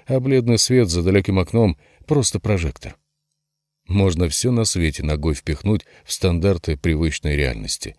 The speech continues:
если очень хочется. Я пересилил желание уйти и шагнул в длинный коридор.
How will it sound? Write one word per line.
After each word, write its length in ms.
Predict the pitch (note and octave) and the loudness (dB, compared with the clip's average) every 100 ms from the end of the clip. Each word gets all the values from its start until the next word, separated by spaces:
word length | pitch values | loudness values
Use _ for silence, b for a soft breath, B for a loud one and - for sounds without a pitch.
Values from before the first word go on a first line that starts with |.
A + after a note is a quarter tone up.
| b b | b b
если 300 | F#2+ E2+ F2 - | -6 -2 -4 -2
очень 420 | G#2 E2+ - D2+ | -2 -2 -2 -6
хочется. 680 | C#2+ - D2 - - - - _ _ _ _ _ _ _ _ b b | -6 -6 -6 -6 -10 -10 -12 _ _ _ _ _ _ _ _ b b
Я 180 | - D3 | 2 2
пересилил 540 | C#3 B2+ - C3 A#2 E2 | 4 2 2 2 2 2
желание 480 | G2+ G#2+ G#2 G2 - | 2 2 2 0 2
уйти 520 | F#2 D#2+ - B2 A2 | 0 0 0 0 2
и 40 | |
шагнул 480 | - F#2+ D2 F2+ G2 | 0 -2 0 0 0
в 80 | D2 | -2
длинный 360 | C#2+ C#2+ C#2 | -2 -2 -2
коридор. 480 | - C2+ B1 - - | -4 -6 -4 -8 -12